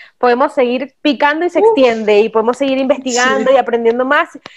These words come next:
Speaker 1: Y, y sé que a la gente le, le va a gustar porque ciertamente es un tema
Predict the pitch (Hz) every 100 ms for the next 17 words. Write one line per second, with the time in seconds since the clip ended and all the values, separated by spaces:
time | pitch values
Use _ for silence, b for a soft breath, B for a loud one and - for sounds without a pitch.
0 | B - 277 262 269 - 254 320 311 262
1 | 254 285 233 214 226 226 240 - 202 -
2 | 180 214 196 220 247 254 262 262 254 254
3 | 247 240